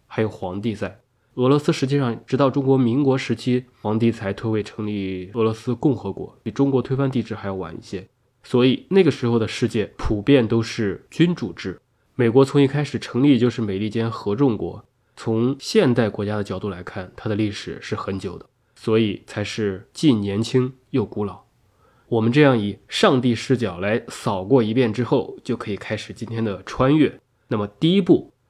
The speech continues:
回到美国大陆被发现的时候，想象一下嗖的一声，你从天而降，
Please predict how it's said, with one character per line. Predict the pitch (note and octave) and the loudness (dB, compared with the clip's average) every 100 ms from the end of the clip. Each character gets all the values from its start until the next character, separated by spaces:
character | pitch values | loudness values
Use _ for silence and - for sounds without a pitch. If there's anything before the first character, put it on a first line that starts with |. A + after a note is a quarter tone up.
| _ | _
回 | - - A2+ | -16 -4 2
到 | B2+ - - | 2 0 -6
美 | B2 G#2 | -4 -2
国 | G2+ G#2+ | -2 -2
大 | A2+ B2+ | 2 4
陆 | C3 A#2+ | 4 4
被 | B2+ | 2
发 | G#2+ - E3 | 0 0 2
现 | F3 | 2
的 | C3 | -2
时 | G2+ F#2+ | -4 -10
候， | E2+ - _ _ _ _ | -12 -16 _ _ _ _
想 | - G2 | -6 -4
象 | G#2+ G#2+ | -2 -2
一 | |
下 | G2+ A2 F#2+ F#2 | -2 -2 -4 -6
嗖 | - - F3 F3 E3+ | -14 8 10 10 8
的 | C#3 | 6
一 | A#2 | 4
声， | G#2+ A2 G2+ - _ | 0 -2 -2 -8 _
你 | A2+ G#2 G2+ F#2 | -6 -4 -4 -6
从 | - A#2 B2 | -4 0 0
天 | C3 D3 | 4 4
而 | A2+ | 4
降， | A#2+ A#2 | 2 0